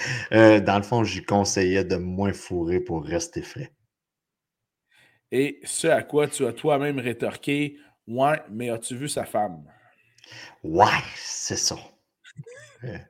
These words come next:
Speaker 2: C'est ça.
Speaker 1: Pitonner, pitonner, là, c'est, il va falloir qu'il soit très Jedi.
Speaker 2: <laughs> Voilà, c'était le conseil de
Speaker 1: Voilà.
Speaker 2: Davi-, de vie de Danny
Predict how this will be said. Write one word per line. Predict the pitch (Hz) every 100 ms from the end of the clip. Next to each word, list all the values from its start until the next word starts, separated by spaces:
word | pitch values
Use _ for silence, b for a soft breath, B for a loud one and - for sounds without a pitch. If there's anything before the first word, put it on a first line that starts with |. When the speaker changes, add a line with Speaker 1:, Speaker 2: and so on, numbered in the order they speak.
| _ _
Speaker 2:
C'est | - 92
ça. | - - -
Speaker 1:
Pitonner, | - - 120 107 113 - -
pitonner, | - - 113 101 110 131
là, | 127 127 120 117
c'est, | - - - - - - - - - - b b b b b _
il | 85 80
va | 92
falloir | 85 95 98 104 104
qu'il | - 101
soit | - 101
très | - - 110 90
Jedi. | 107 101 98 82 78 78 78 - _ _ _ _ _ _ _ _ -
Speaker 2:
<laughs> | - - - - - - - 127 - - - - 131 131 127 - - 110 - 110 _ _ _ _ _ _ _ _ 139 143 139 B B B B -
Voilà, | 107 117 131 147 156 - _
c'était | - - 98 - 107
le |
conseil | 107 107 143 123
de | 120
Speaker 1:
Voilà. | 123 110
Speaker 2:
Davi-, | 113 123 117
de | 120
vie | 117 139
de | 117
Danny | 120 113 113 165 -